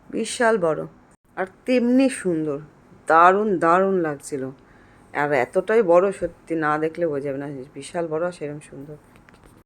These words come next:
কাছের দিয়ে দেখার আর সৌভাগ্য হলো না, চলে গেলাম গরিগোপাল আশ্রমে খেতে। তারপর সন্ধ্যাবেলা আমরা রেডি হয়ে গেলাম যমুনা মার আরতি দেখতে। আরতি দেখে আমরা যমুনা নদীতে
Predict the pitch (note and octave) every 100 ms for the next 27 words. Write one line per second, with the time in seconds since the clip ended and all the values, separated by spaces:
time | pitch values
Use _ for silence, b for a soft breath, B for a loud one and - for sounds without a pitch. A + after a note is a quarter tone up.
0 | _ - C#4 D#4 C4+ D4+ B3+ B3+ B3+ B3+
1 | B3+ A3+ A3 G3+ A#3 A3 G#3 G#3+ B3+ B
2 | B - G3 F#3 F#3 F#3+ F#3 F3 E3+ E3+
3 | E3+ E3+ F3+ F3 F3 E3+ E3+ D#3+ A#3+ C#4+
4 | B B B B - A3 A3 A#3+ A3 G#3
5 | G#3 G#3 G#3 G3 F#3+ F3+ E3+ F#3+ G3+ F#3
6 | F3 E3+ G#3+ A#3+ B B B B E3 F3
7 | F3+ F#3 F#3 F3+ F3+ - - D#3+ E3 F3
8 | F3 F3 - G3 D#3+ D#3+ E3+ E3 E3+ A3
9 | G3+ F3+ E3+ E3 E3 F3 E3 E3 G#3 A#3